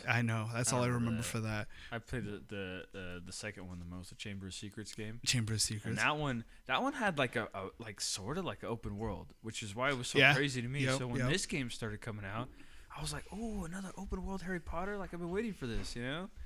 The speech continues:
Speaker 2: And then I started playing it, and I was like, "Oh, this is cool. Like, this is exactly, this is kinda like that game, right?"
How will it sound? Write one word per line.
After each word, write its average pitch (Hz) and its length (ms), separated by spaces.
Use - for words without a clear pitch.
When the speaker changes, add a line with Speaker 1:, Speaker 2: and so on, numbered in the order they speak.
Speaker 2:
And 131 120
then 139 80
I 135 40
started 135 340
playing 185 260
it, 214 40
and 196 120
I 190 40
was 196 100
like, - 160
"Oh, 415 80
this 403 200
is - 60
cool. 185 380
Like, 220 180
this 277 140
is 180 140
exactly, 160 460
this 131 200
is - 60
kinda 131 320
like 143 200
that 147 200
game, 180 260
right?" 151 260